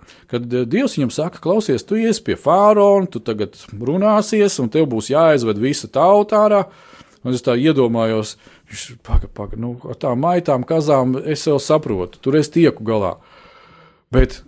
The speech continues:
nu, labi, ar, ar sievas tēvu es arī vēl kaut kā tieku klā, galā.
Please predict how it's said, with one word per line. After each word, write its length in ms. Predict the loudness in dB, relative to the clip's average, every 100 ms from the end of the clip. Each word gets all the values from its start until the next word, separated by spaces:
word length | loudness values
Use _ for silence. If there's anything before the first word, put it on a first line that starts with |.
| _ -4
nu, 160 | 2
labi, 240 | 4 4 2
ar, 80 | -2
ar 100 | -2
sievas 460 | -2 0 4 4 4
tēvu 240 | 4 4
es 120 | 4 2
arī 180 | 4 4
vēl 200 | 2 2
kaut 220 | 0 0
kā 120 | -2 -6
tieku 320 | -4 -6 -6 -8
klā, 180 | -6 -6 -6
galā. 320 | -4 -4 -6